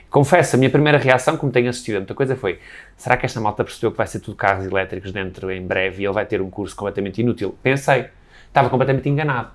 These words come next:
porque de facto eles não perce-, sabiam isso. Eu fui perguntando ao meu filho, "Mas eles estão a falar no, no futuro?" "Estão, e nós estamos a ter, é, estamos a fazer reparações no que existe, mas a pensar que, atenção, que isto vai mudar,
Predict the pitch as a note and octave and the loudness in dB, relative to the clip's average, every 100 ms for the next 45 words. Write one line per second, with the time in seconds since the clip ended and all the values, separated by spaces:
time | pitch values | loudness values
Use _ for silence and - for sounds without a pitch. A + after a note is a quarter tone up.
0 | _ A#2 - - C3 C3 C#3+ B2+ C#3+ C#3 | _ -10 -10 4 4 6 4 4 2 -2
1 | - A#2+ - - - C#3 D#3 F3 C#3 D3+ | -6 -6 -6 -6 4 6 8 8 8 6
2 | F#3 - A#3 - - - - - B2+ D3+ | 4 0 -6 -8 -18 -20 -20 0 2 4
3 | D3 D3 C3 C3+ C3 D#3 D#3+ C#3+ A#2 - | 4 4 4 2 2 2 2 2 0 4
4 | F#3+ F#3+ D3 C#3+ E3 A3 F3 F#3 - F#3 | 2 6 6 6 4 0 0 -2 4 4
5 | C#3+ - - - C#3 E3+ F3 C#3 C3 - | 4 0 -4 4 6 6 2 -2 -4 -2
6 | C#3 B2+ B2+ C#3+ C#3+ - A#2+ A#2+ C3 B2+ | 0 -2 2 0 0 -4 -4 -2 -2 -2
7 | B2+ C#3 C3 C3 G#2 E2+ - A2+ A#2 - | -2 0 4 2 2 -8 -6 -2 -2 0
8 | C#3 G#2 G#2 - B2+ A#2+ D3+ G3+ - F3 | 0 -2 -6 -4 -2 0 0 0 -2 -2
9 | D3+ B2+ B2 C3+ C#3 C3+ B2+ B2 D3+ D3 | 0 -2 0 -2 -2 -2 -2 0 -2 -2
10 | C#3 - G#2+ A2+ B2+ C#3 C#3 | -8 -2 -2 0 2 2 0